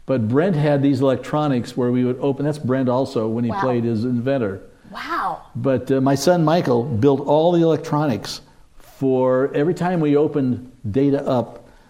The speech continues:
Speaker 1: Michael built, had the programs and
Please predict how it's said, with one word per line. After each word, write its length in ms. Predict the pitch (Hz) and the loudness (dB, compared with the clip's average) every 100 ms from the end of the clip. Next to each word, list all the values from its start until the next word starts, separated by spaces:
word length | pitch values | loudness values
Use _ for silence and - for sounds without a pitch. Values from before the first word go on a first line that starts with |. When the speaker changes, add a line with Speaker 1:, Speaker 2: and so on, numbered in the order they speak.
| - - | -14 -2
Speaker 1:
Michael 340 | 127 139 135 | 0 0 -2
built, 420 | 113 127 139 147 | -2 2 2 2
had 180 | 127 127 | 0 -2
the 60 | 113 | -2
programs 840 | - 143 135 135 135 131 131 113 - | 0 2 2 2 2 0 0 -4 -6
and 220 | 120 117 | -6 -6